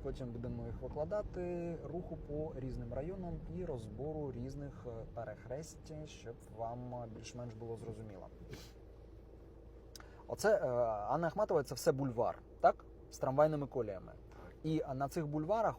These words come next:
Speaker 1: у нас і у зустрічки при лівих поворотах на половині бульварів тут співпадає зелений, на половині – ні. І, наприклад, не виключення, ми зараз поїдемо тоді аж до Харківського шосе і повернемо на Харків. Я знаю, що там не співпадає. Тобто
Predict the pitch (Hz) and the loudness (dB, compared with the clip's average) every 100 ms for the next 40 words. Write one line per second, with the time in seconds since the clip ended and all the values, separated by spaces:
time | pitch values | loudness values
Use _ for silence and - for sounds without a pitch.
0 | 151 151 143 - 139 123 123 127 226 240 | 0 2 2 2 -2 -2 -4 -4 -4 -4
1 | 135 123 135 123 113 127 139 127 120 - | -6 -2 0 0 0 0 4 4 2 -4
2 | - - - 131 147 196 190 180 131 127 | -12 -16 -2 0 4 6 6 4 4 4
3 | 127 117 107 117 - - 180 226 220 139 | 6 4 2 -6 -8 -4 2 2 4 2
4 | 113 104 107 139 156 190 175 156 147 131 | 2 -2 -4 -2 -2 -2 -2 -2 -2 0
5 | 131 113 90 - - - 127 143 262 - | -2 -4 -8 -14 -16 -6 -2 0 0 4
6 | 156 - - 131 156 147 214 202 185 - | 4 4 -4 0 0 2 2 0 -8 -4
7 | 151 127 120 131 127 - 135 127 127 123 | -2 -2 2 4 2 0 -4 -2 0 0
8 | 104 120 117 120 120 113 113 120 117 127 | -2 -4 -6 -4 0 2 2 0 -2 -4
9 | 120 123 - - 202 233 - - - 127 | -4 -4 -4 -2 -2 -2 -8 -10 -6 0
10 | 131 180 170 139 123 147 139 120 139 120 | 2 2 0 -2 -2 -4 -2 4 4 4
11 | 123 113 - 123 113 123 - - 120 104 | 0 0 -2 -2 0 -4 -6 -2 0 2
12 | 101 101 - 123 | 2 2 0 0